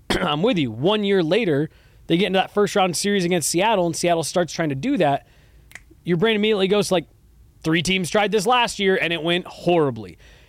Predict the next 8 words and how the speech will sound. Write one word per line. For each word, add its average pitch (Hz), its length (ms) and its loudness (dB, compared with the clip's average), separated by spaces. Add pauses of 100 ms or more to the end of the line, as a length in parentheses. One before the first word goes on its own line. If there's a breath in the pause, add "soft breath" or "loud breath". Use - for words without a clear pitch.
And 196 180 0
the 208 60 0
Avs 226 260 0
just - 260 -4
couldn't 254 360 -4 (200)
ever 202 340 0 (100)
really 190 400 0
break 165 400 -2